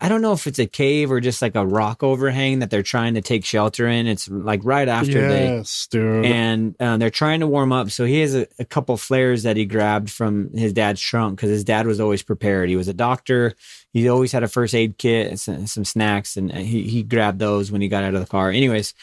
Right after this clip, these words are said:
Speaker 1: he lights this flare, and just the, the way they do the coloring
Speaker 2: Yeah.
Speaker 1: is so neat with the backdrop of, like, the snowy mountains, and you got this red flare lit up,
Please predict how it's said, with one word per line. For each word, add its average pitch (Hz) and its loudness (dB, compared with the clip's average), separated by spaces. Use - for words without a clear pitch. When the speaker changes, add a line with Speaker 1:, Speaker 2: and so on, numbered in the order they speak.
Speaker 1:
he 135 2
lights 123 0
this 131 2
flare, 113 0
and 107 0
just 135 -2
the, 123 0
the 113 0
way 120 0
they 143 2
do 127 0
the 104 -2
coloring 156 0
Speaker 2:
Yeah. 101 2
Speaker 1:
is 95 -4
so 131 2
neat 127 0
with 113 -2
the 113 0
backdrop 110 0
of, 104 0
like, 95 -2
the 90 0
snowy 127 2
mountains, 117 0
and 110 0
you 104 2
got 101 0
this 101 -2
red 110 0
flare 120 2
lit 113 0
up, 113 0